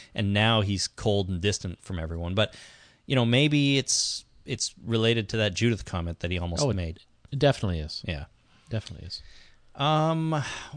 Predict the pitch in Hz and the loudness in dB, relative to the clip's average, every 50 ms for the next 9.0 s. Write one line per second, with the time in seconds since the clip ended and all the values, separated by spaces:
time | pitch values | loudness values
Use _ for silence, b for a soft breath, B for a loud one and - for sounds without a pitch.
0 | - - - 170 139 127 120 - 101 95 90 87 95 98 101 98 98 92 - - | -8 -4 -2 0 0 0 0 -2 -2 -4 -4 -4 -2 0 0 0 0 0 -2 -4
1 | - - 156 139 131 120 117 110 117 120 - 175 170 165 165 160 - 165 160 143 | -2 2 4 6 6 6 6 4 4 2 2 2 2 2 0 0 0 0 0 2
2 | 135 143 139 - - - - - 107 101 - - - 123 135 147 135 123 113 95 | 2 2 0 0 -2 -2 -2 -2 -2 -4 -4 -2 2 2 4 4 4 2 0 -2
3 | - - - 98 92 90 87 - - - - - 92 - - - 92 90 90 90 | -2 -2 -2 0 0 0 -2 -4 -6 -8 -6 -6 -8 -8 -6 -4 -2 -2 0 0
4 | 92 95 - B B B B B B B B B B B B - 127 110 107 107 | -2 -2 -4 B B B B B B B B B B B B -4 0 2 4 4
5 | 104 107 101 - - 135 120 - - - 175 208 220 190 135 110 - - - - | 4 4 2 2 0 -2 -2 -2 -2 0 2 4 4 4 4 4 4 2 0 0
6 | - - - - 120 147 156 135 135 120 135 123 101 - - - 127 113 - - | -2 -4 -2 2 2 4 4 4 4 4 4 2 2 0 0 2 2 0 0 -2
7 | - - 117 113 127 - - - 110 98 95 90 87 - 110 101 110 127 127 127 | 0 2 4 4 4 2 0 -2 -4 -4 -4 -6 -4 0 2 4 4 6 6 4
8 | 117 101 117 113 - 107 101 - 107 92 92 101 104 110 113 104 101 98 90 | 4 2 2 0 2 0 0 0 0 2 4 4 6 6 6 4 4 2 0